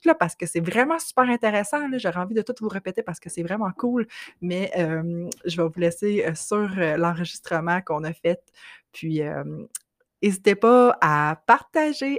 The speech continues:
à nous taguer dans les épi-, dans vos, euh, stories Instagram, sur, euh, Facebook, sur LinkedIn, peu importe. Identifiez-nous, partagez. Euh, ça va nous faire vraiment plaisir de repartager à notre tour. Donc, euh, bon épisode.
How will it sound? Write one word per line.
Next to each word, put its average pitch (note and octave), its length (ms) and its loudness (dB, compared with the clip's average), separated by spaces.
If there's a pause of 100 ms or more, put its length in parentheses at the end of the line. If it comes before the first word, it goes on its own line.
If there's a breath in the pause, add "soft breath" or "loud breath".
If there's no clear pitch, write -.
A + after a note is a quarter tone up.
à F3 120 0
nous F3+ 180 -4
taguer A#3 680 2
dans F3+ 240 -6
les F#3 180 -6
épi-, - 240 -12
dans E3+ 240 -6
vos, F3 280 -4
euh, E3 200 -2
stories B3 360 -4
Instagram, G#3+ 640 -4
sur, A3 220 -8
euh, G#3+ 240 -2 (220)
Facebook, G3+ 720 -6
sur G#3+ 180 -6
LinkedIn, G3+ 420 -4
peu C4 160 -2
importe. A3 440 0 (380 loud breath)
Identifiez-nous, A#3 640 -2
partagez. A3 680 0 (360 loud breath)
Euh, E3 80 -4
ça D#3+ 140 -6
va E3 100 -4
nous E3+ 60 -8
faire F3 260 -2 (120)
vraiment F3+ 480 -2 (160)
plaisir E3+ 800 -2
de E3+ 160 -4
repartager F3 880 -4
à C#4 100 0
notre A3+ 300 -2
tour. E3 480 -4 (360 loud breath)
Donc, E3 360 -4
euh, D#3 260 -2
bon F3 240 -2
épisode. A#3 580 2